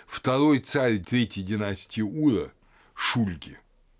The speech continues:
и ему говорит богиня Нинсун. Нинсун — владычица загона, или владычица Гепара, владычица этого брачного покоя, о котором я уже немножко упоминал.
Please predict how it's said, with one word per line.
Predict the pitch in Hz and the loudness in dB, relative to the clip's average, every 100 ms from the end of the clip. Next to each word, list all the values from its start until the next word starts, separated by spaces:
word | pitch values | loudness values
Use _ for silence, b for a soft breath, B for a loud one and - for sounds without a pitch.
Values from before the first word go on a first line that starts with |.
| _ _ _ _ B B B B B - | _ _ _ _ B B B B B -6
и | 131 | 2
ему | 120 120 135 151 139 98 | 4 4 6 4 4 0
говорит | 110 113 113 131 107 | 0 2 2 2 0
богиня | 92 104 98 117 110 | -2 -2 -2 -2 0
Нинсун. | 107 113 110 - 127 107 73 _ _ _ _ _ _ _ _ b b b b | 2 2 0 -2 -2 -2 -4 _ _ _ _ _ _ _ _ b b b b
Нинсун — | 117 123 104 143 156 110 | 2 2 2 4 4 4
владычица | 110 101 123 - - 113 | 2 0 -2 -4 -4 -2
загона, | 98 110 104 117 98 73 67 _ _ _ _ _ _ _ _ _ _ b b b b _ - | -2 -2 0 2 2 0 -12 _ _ _ _ _ _ _ _ _ _ b b b b _ -8
или | 110 | -2
владычица | 110 98 98 104 - - | 0 0 -2 -4 -4 -6
Гепара, | 92 98 95 107 101 90 78 | -6 -8 -4 -2 -2 -2 -8
владычица | 80 87 90 87 95 | -8 -10 -8 -10 -10
этого | 85 85 | -10 -10
брачного | 95 92 - - 85 | -8 -8 -10 -10 -12
покоя, | 82 85 - 101 78 | -10 -12 -6 -6 -6
о | |
котором | - 78 87 76 | -12 -14 -14 -12
я | 80 | -12
уже | 78 | -12
немножко | 92 85 80 - - | -14 -14 -14 -16 -18
упоминал. | - 82 85 82 80 | -16 -16 -16 -16 -18